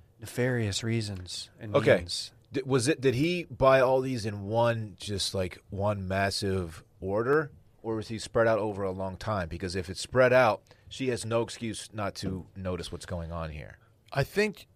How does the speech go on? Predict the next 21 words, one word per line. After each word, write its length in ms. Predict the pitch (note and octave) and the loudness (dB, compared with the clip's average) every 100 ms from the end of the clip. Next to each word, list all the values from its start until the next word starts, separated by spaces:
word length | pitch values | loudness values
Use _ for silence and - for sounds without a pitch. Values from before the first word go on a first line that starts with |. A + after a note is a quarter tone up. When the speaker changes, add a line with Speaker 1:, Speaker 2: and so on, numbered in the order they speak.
| _ _ _ - | _ _ _ -2
Speaker 3:
so, 440 | - F#3 D3 - - _ _ | 6 8 8 6 -2 _ _
I, 120 | B2+ B2 | 2 4
I 120 | C3 | 4
think 220 | C3 F#3 F#3 | 2 2 2
it 80 | |
must 280 | D3+ D3 - | 4 4 2
be 360 | C#3 C3 A#2+ G#2+ - _ - - - | 0 2 0 -4 -10 _ -16 -16 -6
a 60 | B2+ | 4
little 140 | C3+ B2+ | 6 6
bit 80 | |
of 80 | A#2 | 6
both, 240 | A2+ G#2+ - | 6 6 4
because 260 | A#2 G#2+ | -2 2
now 160 | C3 D#3+ | 4 6
I'm 120 | D3+ | 4
seeing 380 | - C#3+ C3 B2 | 2 0 0 -4
Bloomberg's 360 | - D3 E3 D#3 | 0 2 4 2
piece 280 | - D3 C3+ | 0 0 2
on 140 | B2+ | 0
Joe 200 | A#2 B2 | 4 2
Hebert. 400 | A2+ B2 A#2+ A#2 | 2 0 0 0